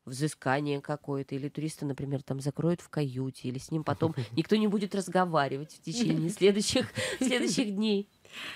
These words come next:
Speaker 2: Ну, здесь всё точно так же, как и на суше.
Speaker 1: Мгм.
Speaker 2: То есть выговоры, как вы правильно сказали, взыскания,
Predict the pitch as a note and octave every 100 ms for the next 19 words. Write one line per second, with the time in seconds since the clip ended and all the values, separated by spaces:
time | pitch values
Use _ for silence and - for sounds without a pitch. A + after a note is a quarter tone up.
0 | - - - A#2+ F3 D#3+ D#3+ B2 D3 C3+
1 | B2+ A#2 B2 A#2+ D#3 - A#2 - - G#3+
2 | A3+ A#3+ - _ A2+ G2+ G2+ C3+ E3+ D3+
3 | D3 C#3+ - _ _ _ _ _ - A2+
4 | A#2 A2+ G#2+ G#2+ A2 G2+ B2+ - G#2 A#2+
5 | B2